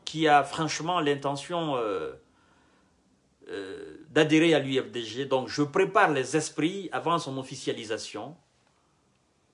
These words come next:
Je prépare son esprit, les esprits avant, euh, que les militants sympathisants de l'U F D G l'accueillent, le voient. Donc, euh, vous me, vous me taguez,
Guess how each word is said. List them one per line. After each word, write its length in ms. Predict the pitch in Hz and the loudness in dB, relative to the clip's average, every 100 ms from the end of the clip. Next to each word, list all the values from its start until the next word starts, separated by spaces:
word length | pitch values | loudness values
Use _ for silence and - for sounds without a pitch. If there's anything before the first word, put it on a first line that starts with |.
| _ _ _ | _ _ _
Je 160 | 117 165 | 0 0
prépare 480 | 175 175 190 180 | 2 4 8 6
son 220 | 147 127 131 | 6 -4 -4
esprit, 540 | 139 - 147 185 196 | -4 -2 -4 -2 -6
les 300 | 135 147 139 | 2 4 6
esprits 480 | 160 156 156 180 180 | 4 2 -4 -4 0
avant, 420 | 147 156 160 151 135 | 2 2 0 0 0
euh, 400 | 120 107 90 - _ _ _ _ | 0 -4 -6 -10 _ _ _ _
que 80 | - | 4
les 160 | 156 143 | 8 8
militants 380 | 147 147 160 170 | 8 4 4 2
sympathisants 640 | 151 143 139 143 139 160 | 0 0 -2 0 -4 0
de 100 | 135 | 0
l'U 240 | 135 139 | 0 0
F 80 | 131 | 0
D 140 | 127 135 | 0 -2
G 180 | 123 | -2
l'accueillent, 560 | 117 113 98 147 156 151 | 0 0 0 2 2 2
le 120 | 127 | -4
voient. 280 | 117 110 95 - - _ _ _ _ _ _ _ _ _ _ _ _ _ _ _ _ _ _ | -6 -4 -6 -8 -18 _ _ _ _ _ _ _ _ _ _ _ _ _ _ _ _ _ _
Donc, 260 | - 143 139 | 2 2 2
euh, 100 | 120 | -2
vous 320 | 107 101 131 | -2 -4 -4
me, 840 | 139 135 131 123 120 110 87 60 67 | -4 -4 -4 -4 -6 -6 -8 -12 -14
vous 160 | 113 | -6
me 140 | 139 143 | 0 2
taguez, 600 | 143 139 135 190 226 | 4 0 0 -2 -2